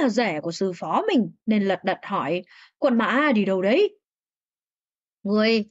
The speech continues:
thả Kim Phong Hòa Thượng ra đi, ông ấy là người quen của ta đó." Hàn Kỳ nghĩ thầm, nể mặt sư phó ấy không nên mắc tội với Thạch Thành Thụy làm chi, nghĩ rồi bèn nói, "Quận Mã đã quen với Kim Phong Hòa Thượng thì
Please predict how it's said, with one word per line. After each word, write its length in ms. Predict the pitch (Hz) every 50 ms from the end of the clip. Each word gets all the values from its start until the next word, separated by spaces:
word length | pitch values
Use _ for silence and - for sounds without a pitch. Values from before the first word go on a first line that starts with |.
| _ _
thả 260 | - 226 202 170 170 170
Kim 160 | 214 214 220
Phong 180 | 214 233 226 226
Hòa 140 | 214 202 190
Thượng 200 | 196 226 196 175
ra 100 | 208 214
đi, 340 | 220 233 240 254 247 233 - _ _ _
ông 260 | _ - 208 220 226
ấy 140 | 208 208 247
là 80 | 302 247
người 200 | 208 196 196 185
quen 320 | - - 247 254 240 214
của 80 | 175 165
ta 220 | - 196 208 185
đó." 120 | 175 208 214 - _ _ _ _ _ _ _ _ _ _ _ _ _ _ _
Hàn 320 | - - 294 277 254 240
Kỳ 180 | 226 277 269 254
nghĩ 240 | 240 247 240 262 320 311
thầm, 220 | 330 302 247 226 214 208 214 _ _ _ _
nể 220 | 214 202 185 170
mặt 220 | 175 190 175 - -
sư 180 | - 233 220 202
phó 280 | - 190 175 185 240
ấy 140 | 339 349 262
không 240 | - - 240 226 220
nên 160 | 214 208 190
mắc 140 | 208 285 - _ _
tội 180 | - 254 -
với 100 | - 196
Thạch 180 | 208 - 254 - _
Thành 220 | - 196 175 170 165
Thụy 200 | 226 240 - -
làm 160 | 180 175 175 170
chi, 300 | - 285 302 302 320 311 - - - _ _
nghĩ 180 | 233 240 302
rồi 200 | 302 320 269 220
bèn 200 | 196 202 190 180
nói, 380 | 180 175 175 196 240 277 294 254 - - _ _ _ _ _ _ _ _ _ _ _ _ _ _ _ _ _ _ _ _ _
"Quận 260 | - 196 - 208 233
Mã 240 | 247 233 240 277 302
đã 500 | 311 262 - 277 302 320 320 302 277 254 254 - - _ _
quen 280 | _ 262 262 254 240 240
với 380 | 233 254 262 262 247 233 220 214
Kim 180 | 220 247 220 214
Phong 240 | 208 208 220 214 214
Hòa 200 | 214 190 170 - -
Thượng 200 | 240 208 185 180
thì 200 | 196 196 180 175